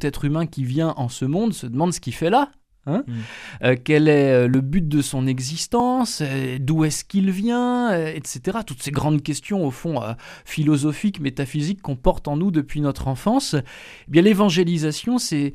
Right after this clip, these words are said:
Speaker 1: c'est ouvrir un horizon de sens extraordinaire à ces questions-là en disant, « Mais,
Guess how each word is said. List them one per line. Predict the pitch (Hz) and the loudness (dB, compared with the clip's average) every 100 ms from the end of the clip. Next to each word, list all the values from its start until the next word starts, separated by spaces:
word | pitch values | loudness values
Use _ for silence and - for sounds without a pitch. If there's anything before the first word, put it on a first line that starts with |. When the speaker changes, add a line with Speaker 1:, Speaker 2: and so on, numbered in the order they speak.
| - - | -10 -12
Speaker 1:
c'est | - 156 - | -2 -2 2
ouvrir | 208 196 220 175 | 2 4 2 2
un | 165 | 4
horizon | 190 190 185 185 | 4 4 0 0
de | 160 156 | -2 -2
sens | - 156 - | -4 -4 -2
extraordinaire | 214 - - 196 165 160 170 202 226 151 147 | -2 -4 -2 0 0 0 0 2 2 0 -2
à | 147 | -4
ces | - 165 | -2 -4
questions-là | - 151 - 143 165 226 - | -4 -8 -4 0 4 2 2
en | 151 | -4
disant, « | 143 139 202 247 | -4 -4 -2 0
Mais, | 165 | 0